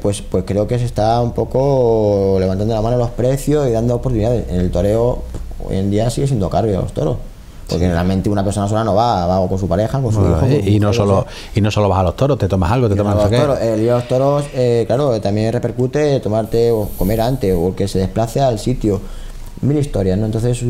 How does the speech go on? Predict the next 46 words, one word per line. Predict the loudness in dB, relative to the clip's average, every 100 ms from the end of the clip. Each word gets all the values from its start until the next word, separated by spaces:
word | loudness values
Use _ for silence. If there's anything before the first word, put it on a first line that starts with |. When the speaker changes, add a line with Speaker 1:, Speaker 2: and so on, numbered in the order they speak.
| 0
Speaker 1:
tiene | 0 0
un |
gasto | 0 0 0 0 0
que | 0
ya, | 0
claro, | 0 -2
pues | 0 0
hoy | 0
en | 0
día, | 0 0 -2
tal | -4 -4
y |
como | -4
está | -4 -2
la | -2
situación, | 0 0 -2
te | -2
lo | -2
piensas. | -2 -4 -4 -2
Speaker 2:
Claro, | -2 2
además, | 2 2 2 0
ahora | 0 2 2 2 0
que | -2
se | 0
acaba | 0 2 2
de | 2
aprobar | 2 2 4
el | 4 4 4
nuevo | 4 2
convenio | 2 2 4 4 2
colectivo, | 2 0 0 0 0 -2 -12
igual | -2 2 2
que | 2
estamos | 2 2
diciendo | 2 2 0 2
que |
a | 0
lo |
mejor | 0 2
en | 2
plazas | 0 0 0
de | 2
tercera, | 0 0 0 0 -2 -10 -12 -12 -14 -2
eh, | 2 4 4 4 0 2
los | 2
honorarios | 4 4 4 4 2 0